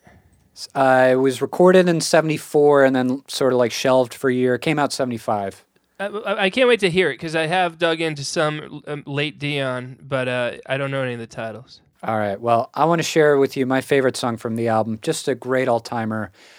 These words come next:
Speaker 1: Uh, I can't imagine the song sounding any other way. The production is perfect for it, despite Dion hating it. You know, at the time of release, he thought it sounded like funeral music. Uh, he's not wrong.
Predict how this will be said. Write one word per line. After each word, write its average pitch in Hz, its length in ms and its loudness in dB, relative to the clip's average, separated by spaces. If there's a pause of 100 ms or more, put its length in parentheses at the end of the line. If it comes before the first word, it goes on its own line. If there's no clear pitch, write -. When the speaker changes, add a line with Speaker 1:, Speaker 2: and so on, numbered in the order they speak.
(340)
Speaker 1:
Uh, 113 340 2
I 120 40 -12
can't 160 260 0
imagine 143 340 -2
the 127 80 -2
song 123 320 -2
sounding 120 720 -4
any 120 200 -6
other 110 180 -4
way. 107 280 -4
The 104 140 -10
production 117 480 -6
is 101 80 -12
perfect - 380 -8
for 104 240 -4
it, 101 140 -6 (160)
despite 101 380 -6
Dion 101 540 -8 (180)
hating 104 380 -6
it. 98 160 -8 (220)
You 104 80 -12
know, 98 100 -10
at 95 100 -10
the 104 60 -12
time 95 260 -8
of 95 140 -12
release, 98 380 -8
he 104 80 -10
thought 101 220 -4
it 95 100 -14
sounded 101 300 -8
like 92 220 -14 (260)
funeral 107 460 -4
music. 92 460 -8 (260)
Uh, 82 200 -10
he's 85 160 -12
not 98 180 -6
wrong. 92 320 -6